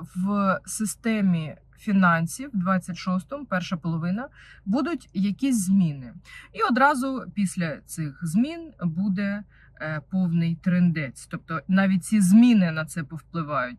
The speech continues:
тобто його прискорять. Як нам з вами до цього підготуватися,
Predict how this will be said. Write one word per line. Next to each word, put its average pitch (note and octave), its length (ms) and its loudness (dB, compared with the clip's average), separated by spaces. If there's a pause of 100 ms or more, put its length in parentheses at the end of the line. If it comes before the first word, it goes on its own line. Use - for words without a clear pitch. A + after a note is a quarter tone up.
тобто - 260 -14
його D3+ 240 -4
прискорять. - 920 -8
Як F#4 320 0
нам F#3+ 220 2
з D#3+ 60 -2
вами A3 420 -2 (1300)
до F3+ 180 0
цього E3 280 -4
підготуватися, A3 1000 -4